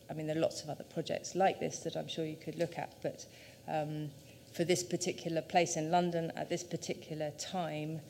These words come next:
there was, uh, quite a, quite a strong dynamic, I think,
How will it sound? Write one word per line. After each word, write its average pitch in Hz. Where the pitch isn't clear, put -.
there 160
was, 156
uh, 151
quite -
a, -
quite -
a 143
strong 160
dynamic, 156
I 147
think, -